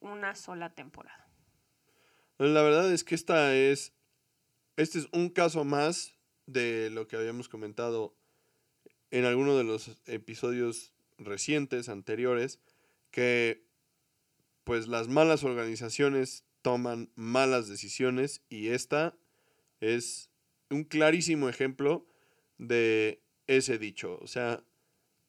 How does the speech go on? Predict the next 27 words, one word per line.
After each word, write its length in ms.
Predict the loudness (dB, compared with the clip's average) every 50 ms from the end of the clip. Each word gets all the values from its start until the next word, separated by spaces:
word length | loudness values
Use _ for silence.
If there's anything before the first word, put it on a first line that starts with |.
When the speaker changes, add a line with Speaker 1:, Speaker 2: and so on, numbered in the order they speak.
| _ _ _ _ _ _
Speaker 2:
¿por 300 | 4 4 4 4 2 -2 _
qué 480 | 2 4 4 4 4 2 0 -2 -6 -14 _ _ _ _ _ _ _
correr 460 | 2 4 4 4 4 4 4 4 2
al 200 | 0 -2 -4 -2
coach 440 | 0 2 2 2 2 0 -6 -12 -18 _ _ _ _ _ _ _ _
con 240 | _ -6 -6 -6 -2 0
un, 380 | 4 4 4 4 2 0 -4 -10 _ _ _ _ _ _ _ -20 -12 -8
una 280 | -4 -2 0 0 0
sola 280 | 2 2 0 0 0 0
temporada 640 | -2 -4 -6 -4 -2 0 2 2 2 0 -2 -4 -8 _ _ _ _ _ _ _ _ _
cuando 600 | 6 8 8 8 6 4 4 4 2 2 -2 _ _ _ _ _ _ _ _ _ _ _ _ _ _ 6
tuvo 540 | 6 8 8 8 6 4 2 0 -4 -8 _ _ _ _ _ _
el 140 | 2 2 4
mejor 320 | 4 2 4 6 8 8 8
desempeño 640 | 8 6 4 0 0 2 2 2 4 4 2 0 0
con 220 | -2 -4 -2 -2
el 100 | -2 -2
peor 380 | 0 _ 2 4 6 6 6 6
roster 560 | 4 2 2 2 0 0 0 -2 0 -2 -8
de 220 | -4 0 0 0
toda 280 | 2 2 0 0 0 0
la 120 | -2 -4
liga? 260 | -6 -6 -10 -12 -14 -18 _ _ _ _ _ _ _ _ _ -20 -4
Speaker 1:
Sí, 180 | -2 0 0
pudo 220 | 0 -2 0 2 4
haber 400 | 4 4 2 2 2 0 0 -2
sido 480 | -4 -8 -10 -10 -8 -6 -4 -2 -2